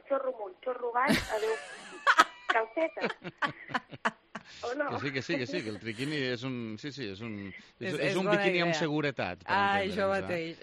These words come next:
Speaker 3: això mateix. Però bé, a mi m'agrada molt aquesta, aquesta cosa que ja va començar, crec, a Lleida l'any passat,
Speaker 1: Sí.
Speaker 3: del vestit de bany sencer,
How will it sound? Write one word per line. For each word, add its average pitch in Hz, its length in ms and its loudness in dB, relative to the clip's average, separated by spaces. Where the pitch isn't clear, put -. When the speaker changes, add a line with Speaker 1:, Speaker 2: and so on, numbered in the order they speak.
Speaker 3:
això 160 160 -6
mateix. 165 380 -8
Però 202 160 4
bé, 208 80 8
a 202 60 4
mi 220 80 2
m'agrada 254 340 6
molt 240 220 4
aquesta, 208 560 6
aquesta 196 320 -2
cosa 196 140 4
que 185 80 4
ja 185 80 6
va 208 100 4
començar, 185 400 2
crec, 185 240 0
a 170 80 6
Lleida 175 240 4
l'any 165 160 0
passat, 175 400 4
Speaker 1:
Sí. 233 140 4
Speaker 3:
del 208 180 6
vestit 208 320 0
de 214 100 6
bany 208 280 8
sencer, 185 560 0